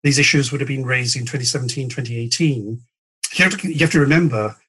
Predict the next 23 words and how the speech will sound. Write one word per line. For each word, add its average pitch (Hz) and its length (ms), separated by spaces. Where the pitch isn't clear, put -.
Imagination, 135 920
its - 380
revenue 120 560
is, 123 480
uh, 117 280
probably 226 300
a 135 100
third 208 220
of 165 80
its 139 220
revenue. 117 260
I 110 40
think 131 180
Ron 123 200
Black 120 200
told 120 240
me 113 260
last 117 320
year 120 120
when 110 120
I 110 80
interviewed 110 360
him, 117 240